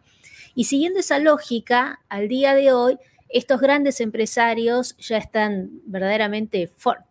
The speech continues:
muy fuertemente afianzados. Digo, ¿cómo se logra un libre mercado genuino si el Estado no interviene para,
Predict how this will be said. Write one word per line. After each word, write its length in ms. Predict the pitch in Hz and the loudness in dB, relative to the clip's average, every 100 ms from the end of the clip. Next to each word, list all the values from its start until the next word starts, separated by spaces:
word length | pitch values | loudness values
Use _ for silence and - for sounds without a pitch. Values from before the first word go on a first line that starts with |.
| - | -6
muy 220 | 233 233 | 0 0
fuertemente 560 | - 185 175 190 190 190 | -2 -6 -6 -6 -6 -8
afianzados. 800 | 185 202 208 233 220 233 247 - - - - | -6 -8 -2 -2 0 -2 -4 -8 -20 -20 -6
Digo, 320 | 247 294 285 | 0 2 2
¿cómo 240 | 320 330 | 0 -2
se 180 | 339 294 | -2 -2
logra 560 | 262 269 269 285 285 269 | 2 4 4 2 2 0
un 400 | 247 247 247 240 | -4 -4 -4 -4
libre 380 | 247 277 262 247 | -2 2 2 2
mercado 500 | 220 - 240 220 208 | -2 0 0 0 -6
genuino 800 | - 240 269 302 277 269 294 | -4 0 0 0 0 0 0
si 480 | 269 - 269 247 208 - | -2 -4 -2 -2 -2 -8
el 140 | 196 | -6
Estado 480 | 196 - 247 247 240 | -6 -2 0 2 0
no 140 | 233 | -2
interviene 1900 | 240 226 240 226 220 _ _ _ 226 _ _ 233 247 262 311 285 233 233 226 | -4 -2 -4 -4 -10 _ _ _ _ _ _ -8 -2 2 4 2 2 -2 -2
para, 760 | - 196 196 185 190 180 180 | -2 -2 -4 -4 -4 -4 -8